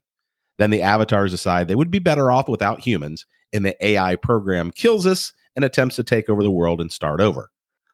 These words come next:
Luckily, a ruggedly handsome software inventor and stunningly beautiful computer hacker find a backdoor into the program and stop them before we are totally wiped out. Then all the remaining humans walk outside and see the sun for the first time,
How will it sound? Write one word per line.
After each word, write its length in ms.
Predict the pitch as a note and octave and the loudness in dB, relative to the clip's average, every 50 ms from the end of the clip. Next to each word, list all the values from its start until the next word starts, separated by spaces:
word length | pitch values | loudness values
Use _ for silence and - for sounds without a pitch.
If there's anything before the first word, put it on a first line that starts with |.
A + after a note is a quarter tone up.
| _ _ - | _ _ 0
Luckily, 380 | B2 D#3+ E3 - C#3 B2 A2+ | 0 0 2 2 2 2 4
a 80 | G#2+ G2 | 4 4
ruggedly 460 | G2 G#2+ C3+ C#3+ D3 B2+ A#2 A#2+ G#2+ | 4 4 4 2 2 0 0 0 2
handsome 320 | A#2 A#2+ A#2+ A2+ - G#2 F#2+ | 2 2 0 0 -2 -4 -2
software 500 | - - A2+ G#2+ G#2 - G2 F#2 F2 E2+ | 0 2 2 2 2 0 0 0 0 0
inventor 340 | E2+ D2+ E2+ D#2+ E2+ F#2 | -2 -2 -2 -2 -2 -2
and 240 | F#2 - E2+ F2 E2 | -4 -4 -6 -8 -6
stunningly 580 | - - - - G#2+ A2 A#2+ A#2 A2+ G#2+ G2 F2+ | -6 -6 -4 -2 -2 0 0 0 0 0 -2 -2
beautiful 400 | D#2+ G#2 A2+ G#2+ G#2+ - F#2+ E2 | 0 0 0 0 0 0 -2 -4
computer 440 | - F#2 F2 - C#3 B2+ G2+ D#2+ D2+ | -4 -6 -8 -4 -2 0 0 2 0
hacker 340 | E2 D2 - - G2+ A2+ | 0 -2 -2 -6 -8 -8
find 300 | A2+ - B2+ A#2+ B2 A2+ | -4 0 0 2 2 2
a 40 | G#2+ | 0
backdoor 520 | F2 B2+ C3+ D3+ C3 - - B2+ B2 B2 A#2+ | 0 0 0 0 0 -2 0 0 0 2 0
into 140 | A2 G#2+ | 0 0
the 100 | F2+ A2 | -2 -2
program 520 | - - A2+ A2 G#2+ F2 E2 D#2 D#2 D#2+ D#2+ _ _ _ - | 0 2 2 2 2 0 -2 -4 -4 -6 -8 _ _ _ -6
and 160 | - A2+ A2 | -4 -4 -2
stop 360 | - - - E3+ D3 - - - | -2 0 2 2 2 2 0 -2
them 180 | F2+ E2+ F2 | -2 -2 -2
before 340 | E2 F#2 - - F#2 F2+ F2 | -4 -6 -6 -2 -2 0 0
we 140 | F2+ F2+ E2 | 0 0 0
are 100 | D2+ D2 | -2 -2
totally 420 | - - - F3+ D#3+ C3+ A2 G2 | -4 -2 -2 -2 0 0 0 0
wiped 300 | E2+ E2+ E2 D#2 - - | 2 0 0 -2 -2 -2
out. 220 | E2+ D2 A1+ - _ _ _ _ _ _ _ _ _ | -2 -2 -4 -8 _ _ _ _ _ _ _ _ _
Then 200 | - G2 F#2+ G2 | -2 0 0 2
all 120 | - G2+ G#2+ | 4 2 4
the 100 | A2+ A#2+ | 4 4
remaining 420 | C3 C#3 D#3+ F3 D#3 C#3+ B2+ A#2 | 2 4 4 2 2 2 2 2
humans 320 | B2 A#2+ A#2 A#2+ A#2+ G#2 G2+ | 2 2 2 2 2 2 2
walk 260 | F#2 F#2+ F#2 - - | 2 2 2 2 0
outside 540 | G2 E2+ D#2 - G#2+ F#2+ E2+ E2 D#2 D2+ D#2 | -2 -2 -2 0 0 2 2 2 0 -2 -4
and 100 | D#2+ - | -8 -6
see 140 | - C3 | -6 -4
the 100 | D3 E3+ | -4 -4
sun 260 | D#3+ - G#3+ F#3 D#3+ D3+ | -4 -2 -2 -2 -2 -2
for 120 | - D#3 | -4 -4
the 60 | C#3 - | -4 -4
first 260 | - D3 C#3 C3 - | -2 -2 -2 -2 0
time, 360 | - B2 G#2+ G2 F#2 F#2 | 0 0 2 2 0 -2